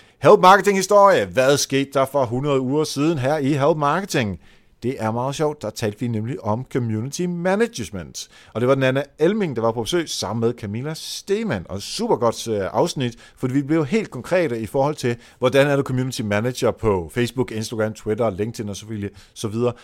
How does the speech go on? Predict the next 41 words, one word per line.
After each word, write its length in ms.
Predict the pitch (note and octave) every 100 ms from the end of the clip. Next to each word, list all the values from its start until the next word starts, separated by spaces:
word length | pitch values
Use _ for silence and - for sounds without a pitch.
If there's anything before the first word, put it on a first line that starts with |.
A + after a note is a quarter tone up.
| -
Men 120 | C#3 -
også 420 | C#3 C#3 D#3 F3
at 140 | C3+ B2+
se 180 | - D3+
i 100 | C3
forhold 300 | G#2+ C3 C3
til 320 | - B2+ A#2+ A#2+ _ _ -
resultater, 640 | A2 G2 - F3 F3 C3+ G2+
se 180 | - C#3
i 60 | G2+
forhold 380 | C3+ C3+ B2+
til 260 | A#2+ - G2+
den 160 | A#2 G2
værdi, 280 | F#2 F#3
man 140 | F3+ C3
skaber 280 | - C#3+ A#2+
som 200 | A#2+ A2+
virksomhed. 500 | C3 - A#2 A#2+ A#2+ - - _ _ _
I 60 | C#3
det 80 | A#2+
hele 160 | D#3
taget, 200 | D#3+ B2+
hvad 160 | B2+ C3+ B2+
er 340 | A2+ C3+ C#3+
community 420 | - A#2+ A#2 B2+ A#2
management? 600 | G#2 A2 B2+ G#2 F#2 - _ _ -
Så 220 | - G#2 -
det 100 | C3+
kan 80 | B2+
jeg 100 | C3
kun 200 | - C#3+
anbefale. 460 | - G#2+ G#2+ E2 E2+ - -
Og 100 | -
det 100 | C3
er 40 | C3
altså 240 | B2+ C#3
på, 420 | - C3+ B2+ A2
øh, 60 | G2+
help 220 | G2 A#2+
marketing 420 | C#3+ D3+ - D3
dk 180 | A#2 D3+